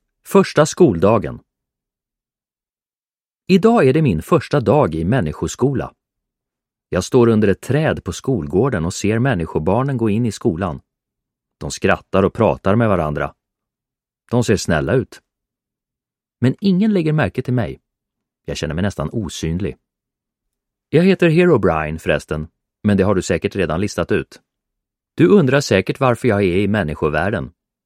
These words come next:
Det ska jag berätta för dig. Mojang har kommit på en ny grej, ett utbytesprogram. Genom det får mobber från Minecraft besöka människornas värld.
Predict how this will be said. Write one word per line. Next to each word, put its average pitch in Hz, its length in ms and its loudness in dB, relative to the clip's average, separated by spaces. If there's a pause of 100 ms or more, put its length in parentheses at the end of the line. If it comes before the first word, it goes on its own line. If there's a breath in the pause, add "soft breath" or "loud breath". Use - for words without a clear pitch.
(360)
Det 117 160 2
ska - 120 -2
jag 92 120 2
berätta 87 300 -2
för - 100 -6
dig. 67 220 -6 (1080)
Mojang 185 460 4
har 196 160 0
kommit 180 300 -2
på 104 200 2
en 117 100 0
ny 98 180 -2
grej, 71 420 -8 (140)
ett - 160 -6
utbytesprogram. 117 1300 -4 (840)
Genom 101 260 2
det 90 160 2
får 143 160 2
mobber 131 400 2
från 117 220 -2
Minecraft 104 580 -2
besöka 113 480 -2
människornas 135 600 -4
värld. 107 380 -4